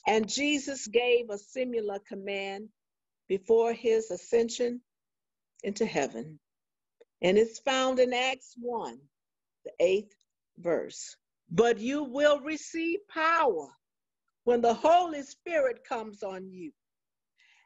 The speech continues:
And you will be my witnesses in Jerusalem and in all Judea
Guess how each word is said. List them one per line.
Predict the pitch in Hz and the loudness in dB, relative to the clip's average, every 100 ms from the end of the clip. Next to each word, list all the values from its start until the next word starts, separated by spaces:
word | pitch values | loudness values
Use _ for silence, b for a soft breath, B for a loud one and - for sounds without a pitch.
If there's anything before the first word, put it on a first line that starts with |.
| - | 0
And | 254 269 277 | 2 2 2
you | 370 349 | 2 2
will | 320 240 | 0 -2
be | 320 359 | 0 0
my | 320 277 254 247 | 2 2 2 0
witnesses | 302 415 359 277 254 453 415 - - _ _ _ - | -2 -2 2 0 2 2 0 -2 -16 _ _ _ 0
in | 302 226 | 0 2
Jerusalem | 262 240 330 403 370 294 233 185 139 - _ _ _ 254 | -2 0 4 6 4 2 0 0 -4 -12 _ _ _ -2
and | 285 | 0
in | 285 | 2
all | 302 359 392 370 | 4 6 6 4
Judea | 285 294 208 214 180 131 | 0 -8 -8 -12 -12 -16